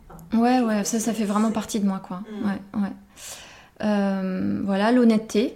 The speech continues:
Speaker 1: Mm.
Speaker 2: L'honnêteté, la justice. Moi, je suis réfractaire à l'injustice, par exemple,
Speaker 1: Mm.
Speaker 2: euh, à la mauvaise foi, tout ça, c'est des trucs qui me, qui me révoltent. Donc, euh,
Speaker 1: <laughs>
Speaker 2: donc, euh, j'espère que, voilà, elles seront juste honnêtes et, euh, voilà. Et puis, le goût de l'effort aussi.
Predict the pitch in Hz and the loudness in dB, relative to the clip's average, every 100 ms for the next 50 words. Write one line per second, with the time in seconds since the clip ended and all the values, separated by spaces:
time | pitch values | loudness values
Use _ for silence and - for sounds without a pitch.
0 | - 220 190 - - _ - 196 196 196 | -10 -14 -14 -14 -18 _ -4 0 0 -2
1 | 220 220 202 190 - - 226 214 196 - | -2 -2 -2 -4 -6 -6 -4 -2 -2 -4
2 | 190 185 185 190 202 196 196 214 202 190 | -8 -6 -6 -4 -4 -2 -4 -2 -2 -2
3 | 190 190 - 226 240 190 185 185 220 220 | -2 -4 -6 -6 -6 -6 -6 -4 -4 -4
4 | 196 196 185 185 190 - 190 190 190 196 | -6 -6 -8 -10 -10 -4 0 2 2 0
5 | 196 - 196 208 - - 202 - 196 - | -2 -2 0 0 -6 -8 -8 -8 -12 -12
6 | 196 - 185 180 175 175 185 185 247 214 | -10 -6 -6 -6 -8 -8 -8 -2 2 2
7 | 196 190 226 196 196 196 170 165 254 254 | 4 2 2 0 0 0 0 -2 -8 -8
8 | - - 202 214 214 208 196 196 196 226 | -10 -8 0 2 2 2 0 -2 -2 -2
9 | 208 - 196 185 180 208 220 - 185 175 | -2 -4 -4 -2 -2 -2 -2 -2 -4 -2
10 | 214 220 196 196 190 202 208 202 190 180 | -2 -2 2 2 2 2 0 -2 -4 -4
11 | 170 175 185 185 214 320 - - - - | -4 -6 -8 -4 -2 -2 -6 -20 -20 -20
12 | - - - - _ - - 214 214 220 | -20 -20 -20 -20 _ -10 -2 -2 0 0
13 | 214 220 233 247 240 202 - 208 | 2 4 2 2 0 -2 -6 -10